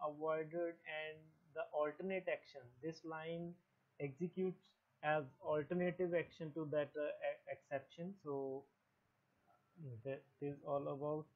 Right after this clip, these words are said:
handling exception. Again, try to run the same. Now I'm going to give, uh, input as twelve and second number as a wrong input.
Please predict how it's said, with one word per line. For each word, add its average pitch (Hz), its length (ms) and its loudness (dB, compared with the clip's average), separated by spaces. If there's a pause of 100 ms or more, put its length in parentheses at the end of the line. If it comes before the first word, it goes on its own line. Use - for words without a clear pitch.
(480)
handling 147 420 -2
exception. 151 720 -2
Again, 131 420 -4
try 139 200 -2
to 131 200 -14
run 143 120 -8 (500)
the 143 80 -10 (100)
same. 170 280 -4 (640)
Now 147 320 2
I'm 147 180 0
going 143 280 2
to 151 60 0
give, 143 420 2 (140)
uh, 131 360 2 (540)
input 139 400 -4
as 139 180 2
twelve 151 400 4 (160)
and 147 240 -4
second 185 520 0 (640)
number 143 520 2 (120)
as 131 260 2 (300)
a 123 40 -6
wrong 131 360 -2
input. 135 380 -6